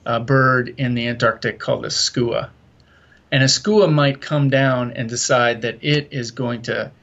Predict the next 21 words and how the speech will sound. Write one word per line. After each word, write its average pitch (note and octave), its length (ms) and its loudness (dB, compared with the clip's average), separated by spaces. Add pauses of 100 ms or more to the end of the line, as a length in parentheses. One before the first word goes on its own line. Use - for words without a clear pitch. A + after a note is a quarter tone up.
(560)
kill C3+ 540 2
and A#2+ 160 -6
scavenge, A#2+ 720 0 (160)
uh, G#2 340 -4
a A#2 100 -6
weak, B2 420 -2 (180)
sick - 440 -2
penguin. A#2+ 500 -6 (680)
But D#3+ 140 2
that E3+ 180 4
weak, G3 160 0
sick - 240 -2
penguin E3+ 380 0
can C#3 180 -2
still D3+ 260 0
fight B2 300 0
back B2 460 0 (180)
a C3 100 -6
little C#3 320 2
bit. F#3 380 -2 (1040)
And C3 640 2